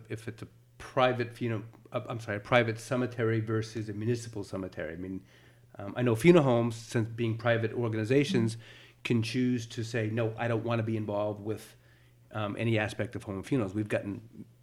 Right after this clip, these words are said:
Speaker 1: a number of calls over the year and said, "Hey, we called funeral home A B C. They didn't wanna be involved, but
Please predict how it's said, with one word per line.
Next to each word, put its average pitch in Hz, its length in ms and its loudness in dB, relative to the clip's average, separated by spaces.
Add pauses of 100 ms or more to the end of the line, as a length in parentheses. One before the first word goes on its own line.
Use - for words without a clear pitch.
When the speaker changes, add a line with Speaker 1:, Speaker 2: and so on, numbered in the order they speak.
(140)
Speaker 1:
a - 20 -2
number 127 280 6
of 113 100 2
calls 104 240 -2
over 104 180 -4
the 101 120 -4
year 101 260 -2
and 95 140 -6
said, 104 160 -2
"Hey, 110 80 2
we 107 120 2
called 104 300 -4
funeral 107 240 2
home 107 180 -4
A 101 100 -2
B 104 140 -4
C. 139 300 2
They 127 140 2
didn't 110 140 0
wanna 107 160 -2
be 104 100 -2
involved, 123 480 4
but 113 180 2